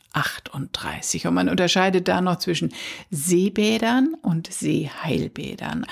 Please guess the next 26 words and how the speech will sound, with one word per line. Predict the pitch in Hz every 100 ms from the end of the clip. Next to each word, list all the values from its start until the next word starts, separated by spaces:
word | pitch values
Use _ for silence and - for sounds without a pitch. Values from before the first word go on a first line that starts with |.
| - -
Für | - -
ein | 170
Nordseebad | 170 175 202 214 202 180 185
ist | - 170 175
die |
Voraussetzung, | - 165 - 156 160 185 175 - 170 156
dass | 170
es | 165 170
sich | 170 -
direkt | 170 160 185 190 - -
an | 160 156
der | 151
Nordseeküste | 127 143 - - - 135 -
befindet, | 151 139 143 143 147 -
also | 165 165 156 - - - -
aber | 170 -
auch | 139
wirklich | 160 147 196 208 - -
direkt. | - - - - -
Die | -
Entfernung | 165 - - 170 190 202 226 269 294
der | 185 -
Ortsmitte | 160 160 - - 196 190 208 220 -
bis | 180 175 -
zum | - 165
Strand | - 170 175 208